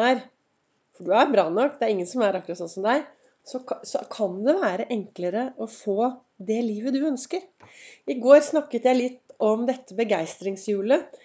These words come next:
som jeg har i bunn. Begeistringshjulet som består av seks forskjellige temaer, som det gjelder å ha, det er viktig å ha en balanse i det. Og jeg tenkte at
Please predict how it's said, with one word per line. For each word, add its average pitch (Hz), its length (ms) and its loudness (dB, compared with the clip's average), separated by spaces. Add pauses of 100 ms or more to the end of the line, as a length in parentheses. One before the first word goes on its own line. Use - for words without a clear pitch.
(160)
som 254 240 -2
jeg 214 320 4
har 185 240 2
i 190 60 -6
bunn. 185 320 -6 (480)
Begeistringshjulet 226 960 4 (880)
som 202 240 -4
består 202 440 2
av 240 240 6
seks - 300 -12
forskjellige 240 440 0
temaer, 202 360 2 (440)
som 262 320 4 (240)
det 247 160 2
gjelder 190 460 0
å - 20 0 (120)
ha, 196 100 6 (160)
det 247 80 2
er 254 80 2
viktig 262 220 -6
å 233 40 -2
ha 214 80 -2
en 220 120 -4
balanse 233 440 0
i 262 60 -4
det. 359 100 2 (540)
Og 254 80 4
jeg 285 240 10
tenkte 262 400 0 (160)
at 254 380 0